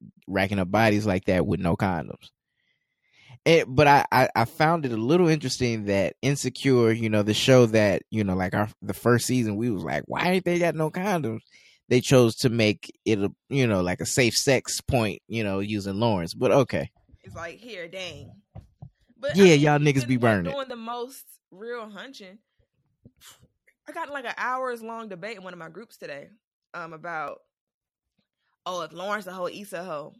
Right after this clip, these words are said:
Speaker 2: Mm, not really.
Speaker 1: She just
Speaker 2: Not
Speaker 1: did hoe
Speaker 2: really.
Speaker 1: shit.
Speaker 2: She just did, did that one whole thing, but she's only had two bodies. One of them just is a week old.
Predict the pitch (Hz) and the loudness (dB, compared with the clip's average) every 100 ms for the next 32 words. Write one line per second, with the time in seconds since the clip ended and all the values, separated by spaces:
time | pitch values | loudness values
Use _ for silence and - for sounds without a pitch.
0 | _ - 508 554 554 539 _ _ _ 294 | _ -20 -20 -20 -20 -20 _ _ _ -12
1 | 480 494 480 440 - _ _ _ _ _ | -8 -6 -8 -10 -14 _ _ _ _ _
2 | _ - 156 147 151 139 143 135 160 123 | _ -6 -2 0 2 4 4 2 0 -4
3 | - _ - 285 285 254 196 202 185 190 | -4 _ -16 -16 -14 -18 -14 -10 -10 -10
4 | 208 233 190 196 262 403 214 214 294 285 | -12 -10 -12 -12 -14 -12 -14 -14 -14 -14
5 | 254 262 320 277 208 - 285 240 180 202 | -14 -14 -12 -14 -14 -16 -14 -12 -8 -8
6 | 247 196 233 _ _ _ _ 196 226 214 | -8 -12 -18 _ _ _ _ -12 -10 -10
7 | 202 180 190 185 175 175 202 208 233 175 | -12 -12 -12 -12 -12 -12 -10 -8 -6 -8